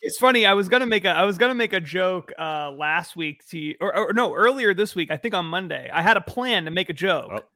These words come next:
Speaker 1: with you on, uh, one of our phone calls that I was growing out my beard 'cause I knew you'd be seeing this. Um,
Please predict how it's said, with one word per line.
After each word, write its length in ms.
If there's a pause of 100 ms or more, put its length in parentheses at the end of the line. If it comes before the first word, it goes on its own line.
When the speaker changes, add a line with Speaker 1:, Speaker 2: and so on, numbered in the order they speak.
(160)
Speaker 1:
with 200
you 640
on, 320
uh, 180
one 160
of 80
our 80
phone 260
calls 320
that 160
I 140
was 160
growing 380
out 160
my 160
beard 420
'cause 80
I 80
knew 120
you'd 180
be 80
seeing 340
this. 300 (580)
Um, 460